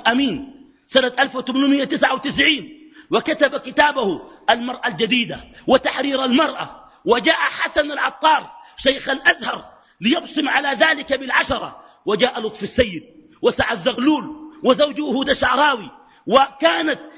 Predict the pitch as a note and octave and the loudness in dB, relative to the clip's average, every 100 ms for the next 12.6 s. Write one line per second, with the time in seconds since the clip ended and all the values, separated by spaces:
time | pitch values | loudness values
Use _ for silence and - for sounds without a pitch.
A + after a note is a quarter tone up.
0 | - E4 - - D4+ - F4+ D#4 - B3 | -2 -2 0 -4 -2 0 -2 -2 -8 -8
1 | - D4 F4 D#4 D#4 D4+ C4+ - D4+ E4+ | -4 0 4 4 2 -4 -4 0 2 4
2 | - F4 - - - - G4 F4+ F4+ D#4 | 2 -2 -4 -20 -20 4 6 6 0 0
3 | D#4 D4+ D4 D#4+ G4 F4+ - - - D#4+ | 0 0 0 0 0 -2 -8 -2 0 0
4 | - - - G#2+ - G#3 - - _ _ | -2 -6 -4 -4 -2 -2 -4 -20 _ _
5 | _ - B3+ C#4+ - D#4+ D#4+ - C#4+ D#4 | _ 0 2 0 -2 -4 -2 -2 2 2
6 | D4 C4 C#4+ D4 B3+ D#3+ - _ _ - | 0 -2 0 0 -2 -12 -20 _ _ -6
7 | A#3 B3+ C4 A#3+ A#3 A3 A3 A3 G#3 G#3 | -4 -2 -2 -4 -2 0 0 0 0 -2
8 | G3+ A3 C4 C4+ - - - _ _ - | -2 0 0 0 -6 -20 -20 _ _ -16
9 | - G#3 D#4 D4+ C#4 B3 - _ - D#4 | 2 4 4 0 -2 -2 -8 _ -4 -4
10 | D#4+ - B3 C4+ D4+ C4+ E3 - _ _ | -2 -2 -2 0 0 -2 -8 -18 _ _
11 | _ _ _ _ - E3 C#4 D4 D#4 D#4 | _ _ _ _ -4 0 2 2 2 0
12 | C4 - D#4+ C#4+ G#3+ | -2 0 0 0 0